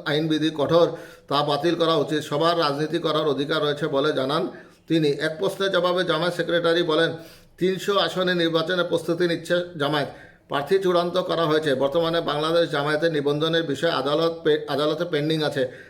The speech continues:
আমরা আশা করি ন্যায় বিচার পাবো এবং দাঁড়িপাল্লা প্রতীক পাবো।" জামাতে ইসলামী জাতিসংঘের সব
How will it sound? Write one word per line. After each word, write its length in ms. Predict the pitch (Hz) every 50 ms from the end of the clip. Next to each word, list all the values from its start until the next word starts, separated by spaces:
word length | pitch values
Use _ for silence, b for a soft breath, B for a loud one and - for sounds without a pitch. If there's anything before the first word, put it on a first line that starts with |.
| B B -
আমরা 340 | 127 143 170 180 185 185 170
আশা 200 | 151 - 185 175
করি 300 | 185 190 185 185 185 180 - -
ন্যায় 200 | 151 151 151 160
বিচার 280 | 165 165 160 165 160 156
পাবো 280 | - 151 147 147 165 165
এবং 280 | 156 156 160 160 151
দাঁড়িপাল্লা 500 | 139 135 139 165 - 160 151 151 156 160
প্রতীক 340 | 165 165 156 127 165 - 165
পাবো।" 340 | 156 131 123 127 127 123 B B B B - _ _ _ _ _ _ _ _ _ _ _ 180
জামাতে 360 | 160 156 139 170 175 180 196
ইসলামী 540 | 180 - - 175 180 180 180 180 190 202 220 - B B B B B -
জাতিসংঘের 520 | - 151 147 160 175 - 175 175 175 -
সব 260 | - - 165 170 170